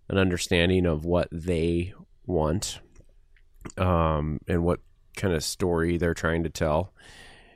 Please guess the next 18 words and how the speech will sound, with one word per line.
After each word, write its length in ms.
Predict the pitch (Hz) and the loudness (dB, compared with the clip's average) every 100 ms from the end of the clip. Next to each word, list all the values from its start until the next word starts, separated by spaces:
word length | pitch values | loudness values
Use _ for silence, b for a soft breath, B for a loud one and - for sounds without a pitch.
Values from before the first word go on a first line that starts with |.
| b - | b -8
And 120 | 90 | -4
so 520 | - 95 92 92 90 | 2 4 6 4 2
usually 640 | - 98 95 98 95 87 85 - - - - - _ - | -2 0 0 2 2 2 0 -8 -20 -20 -20 -20 _ -2
we 80 | 110 | 4
don't 160 | 120 | 6
have 40 | 113 | 6
a 60 | |
formal 460 | 101 - 98 104 104 | 2 2 4 4 4
questionnaire, 640 | - 104 - 104 104 107 | 4 2 2 2 2 0
but 160 | 95 87 | 0 0
I 80 | 87 | 0
usually 440 | 87 87 87 85 | 0 0 -2 -2
ask, 400 | 80 85 - - - - | -2 -4 -8 -16 -16 -8
you 80 | 101 | -2
know, 320 | 87 82 82 - - - - - - - - | 0 0 -4 -12 -20 -20 -20 -20 -20 -12 -4
a, 420 | 85 80 73 85 | -2 0 -2 -4
a 60 | |
question, 380 | 80 90 - - | -2 -2 -2 -8